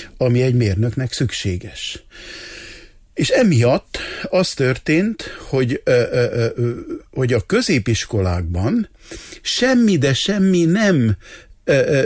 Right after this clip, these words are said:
ösztönzi a középiskolákat arra, hogy több ilyen osztályt indítsanak. Mondok egy példát.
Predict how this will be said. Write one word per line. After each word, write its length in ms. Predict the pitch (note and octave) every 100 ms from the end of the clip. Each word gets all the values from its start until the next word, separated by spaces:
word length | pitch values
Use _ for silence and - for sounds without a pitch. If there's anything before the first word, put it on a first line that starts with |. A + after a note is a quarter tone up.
| -
ösztönzi 720 | - G3 - C#3+ A#2+ G#2 A2
a 80 | A2
középiskolákat 1120 | - C#3+ A2+ G#2+ A#2 G2+ - A2 G#2 G#2 A2 D3
arra, 200 | F#3+ G3+
hogy 160 | G3
több 260 | A3 G#3+ B2+
ilyen 180 | D3+ E3
osztályt 400 | - G3 F3 G3
indítsanak. 800 | E3+ A2+ G2 G#2 A2 A2+ - - - - - _ _
Mondok 400 | E3 G#3+ D#3 E3
egy 160 | D3 -
példát. 580 | D3 G2+ F#2+ - -